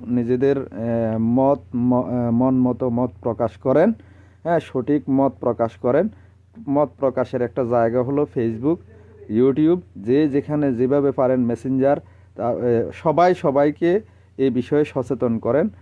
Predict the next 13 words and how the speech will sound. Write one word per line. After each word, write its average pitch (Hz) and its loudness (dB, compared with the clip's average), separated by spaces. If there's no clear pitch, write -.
আমরা 117 0
রেমিট্যান্স 120 0
শাটডাউনে 135 0
গেলাম, 165 2
সবাই, 127 2
সবাই, 143 2
আমরা 135 2
সবাই 123 0
রেমিট্যান্স 123 0
শাটডাউনে 131 0
যাই। 160 2
সা-, 113 0
রেমিট্যান্স 131 0